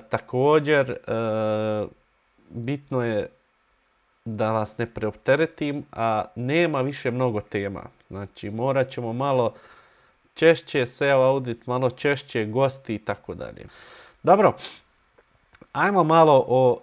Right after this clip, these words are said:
redirekcijama. Dakle, navodio sam vas na, na s-, u prošlom auditu nekoliko novih stvari. Ja, nekoliko novih stvari koje trebate obratiti kod redirekcija i ne kod redirekcija, kod filtera.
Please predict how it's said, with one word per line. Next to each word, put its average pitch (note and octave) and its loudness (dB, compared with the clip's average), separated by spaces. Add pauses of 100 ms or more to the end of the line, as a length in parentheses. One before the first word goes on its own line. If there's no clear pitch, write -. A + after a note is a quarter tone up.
(100)
redirekcijama. A2 -2 (360)
Dakle, C#3 2 (1300)
navodio E3 4
sam E3+ 0
vas D3+ -2
na, D3 -4
na C3+ -4
s-, - -16
u - -18
prošlom D#3+ 0
auditu D3 0
nekoliko C#3 -6
novih G2 -10
stvari. B1+ -10 (260)
Ja, - -18 (200)
nekoliko A2 -10
novih G#2+ -6
stvari B2 0
koje A#2 -6
trebate A2+ -4 (180)
obratiti A2+ -2
kod G2 -12
redirekcija C#3+ -2 (400)
i C3 -8 (1400)
ne D3 -4
kod C#3+ -8
redirekcija, C3+ -6
kod - -8
filtera. - -6